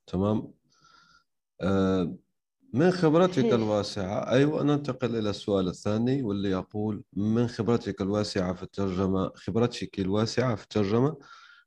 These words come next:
Speaker 1: بماذا تنصحين من يدخل عالم الترجمة الآن، أو الذي يتعلم فيها عشرة، عشرة، ع-، يعني أعطينا عشرة نصائح أو خمسة عنه. <laughs> يعني زي ما يقولوا
Speaker 2: مم.
Speaker 1: اثنين أو عشرة.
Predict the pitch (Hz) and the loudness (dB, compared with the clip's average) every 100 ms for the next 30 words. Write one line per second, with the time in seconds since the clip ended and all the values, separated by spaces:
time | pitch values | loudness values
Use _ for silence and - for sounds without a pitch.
0 | - 113 139 127 127 123 110 104 92 113 | -2 2 2 2 0 0 -2 -4 -2 0
1 | 127 113 98 101 110 - 107 107 92 80 | 0 0 0 -2 -4 -8 -6 -4 -4 0
2 | 101 98 92 85 - 107 87 87 82 - | 2 4 2 -2 -2 -4 -2 -2 -4 -2
3 | 95 123 147 101 117 107 98 104 - 90 | 2 2 2 0 2 0 0 -4 -2 -2
4 | 98 92 - 98 90 87 - 85 85 - | -2 -4 -6 -4 -2 -4 -6 -6 -8 -10
5 | - _ _ _ _ _ - - 104 95 | -20 _ _ _ _ _ -6 -2 0 0
6 | 95 - - - 127 135 - 131 117 120 | 0 -4 -20 -10 -6 -6 -4 0 2 4
7 | 127 147 104 90 - - - 113 113 127 | 4 2 -2 -6 -12 -18 -6 -2 2 2
8 | 95 117 - 110 104 - 104 - 113 - | 2 0 0 -2 -2 -2 -4 -2 0 -2
9 | - 95 - 101 85 - - 87 82 73 | -2 -4 -2 -4 -4 -10 -14 -12 -10 -10
10 | - - _ - 92 - - 92 113 101 | -12 -16 _ -6 -4 -4 -6 -4 -2 -2
11 | - - _ 98 120 117 110 110 98 202 | -6 -12 _ 0 2 2 2 0 -2 -4
12 | - - - - 120 110 95 101 110 110 | -6 -10 -6 2 4 4 2 0 0 -2
13 | - 95 - - | -4 -4 -4 -6